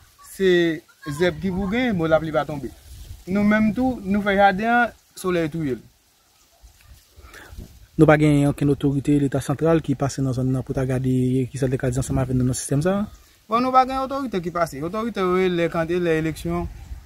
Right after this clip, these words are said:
Speaker 1: chak kandida yo fè yon moute. Depi yo fen gen eleksyon an, yo retire kò yo. Yo la pou ka an eleksyon ankò.
Speaker 2: Konbyen tan ponp sa a genyen depi lanpann?
Speaker 1: Bon, ponp sa a la a s on bagay ki sanse m mèt di l nan twazan, nan twazan depi lanpann paske m kwè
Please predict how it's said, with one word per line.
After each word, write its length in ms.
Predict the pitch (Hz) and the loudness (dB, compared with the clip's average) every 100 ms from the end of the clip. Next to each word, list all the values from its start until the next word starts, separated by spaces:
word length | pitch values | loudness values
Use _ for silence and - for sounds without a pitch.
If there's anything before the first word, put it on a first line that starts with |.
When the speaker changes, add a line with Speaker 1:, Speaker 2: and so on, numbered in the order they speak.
| - | -4
Speaker 1:
chak 160 | 170 151 | -4 -2
kandida 340 | 160 160 165 | -2 -2 -2
yo 120 | 143 131 | -2 -2
fè 80 | 143 | -4
yon 80 | |
moute. 240 | 147 147 175 | -4 -2 -2
Depi 220 | 160 156 | -2 -4
yo 80 | 160 | -6
fen 220 | 170 165 | -4 -2
gen 160 | 175 165 | -2 -2
eleksyon 380 | 151 - 143 147 | -4 -6 -6 -4
an, 160 | 170 160 | -4 -6
yo 160 | 147 139 | -8 -8
retire 220 | 139 147 | -6 -8
kò 140 | 127 120 | -6 -6
yo. 140 | 143 170 - - - | -8 -12 -14 -14 -8
Yo 120 | 170 | 2
la 100 | 165 | 2
pou 120 | 160 156 | 2 -2
ka 140 | 156 | -4
an 80 | 147 | -2
eleksyon 300 | 160 147 131 | -6 -6 -8
ankò. 140 | - - - - | -10 -12 -14 6
Speaker 2:
Konbyen 220 | 214 220 - | 8 10 8
tan 340 | 160 156 151 156 | 6 6 4 2
ponp 140 | 156 | 0
sa 80 | 151 | 2
a 80 | 143 | 2
genyen 140 | 143 | 0
depi 120 | 131 135 | 0 -2
lanpann? 260 | 127 123 123 - - - - - - - | -4 -6 -8 -14 -20 -18 -16 -14 -14 -8
Speaker 1:
Bon, 200 | 202 170 - | -6 -6 -4
ponp 160 | 269 269 | -4 -2
sa 140 | 240 196 | 2 4
a 60 | |
la 140 | 175 160 151 | 6 4 2
a 40 | |
s 60 | 156 | 0
on 100 | 202 | 0
bagay 200 | 240 - - | 2 2 0
ki 140 | 170 165 160 - - - - - - | -6 -6 -2 -2 -2 -6 -8 -8 -8
sanse 240 | 196 180 | -8 -8
m 80 | 165 | -6
mèt 100 | 165 | -6
di 100 | 160 | -6
l 100 | 151 | -6
nan 120 | 156 160 | -6 -2
twazan, 360 | 165 165 196 190 - - - - - - - - - | 0 0 -2 -6 -8 -12 -14 -16 -16 -18 -20 -20 -16
nan 100 | 175 | -12
twazan 340 | 170 165 151 147 | -2 0 0 -8
depi 180 | 147 151 | -8 -8
lanpann 320 | 156 175 160 | -2 -2 -2
paske 460 | 151 - 151 143 - _ _ _ _ _ _ - | -6 -6 -8 -8 -12 _ _ _ _ _ _ -6
m 140 | 180 | -6
kwè 200 | 180 175 | 0 2